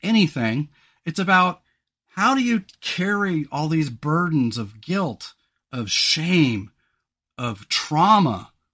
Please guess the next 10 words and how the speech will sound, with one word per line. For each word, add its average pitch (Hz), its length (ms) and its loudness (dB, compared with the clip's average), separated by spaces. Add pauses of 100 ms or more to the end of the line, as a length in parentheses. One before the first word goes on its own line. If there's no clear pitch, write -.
(140)
of 113 200 -12
grief, 175 640 -2 (600)
and 170 160 0
then 202 160 0
somehow 202 760 0
turn 208 300 -4
it 202 120 -6
around 170 440 0
into 156 200 -2
something 147 600 -2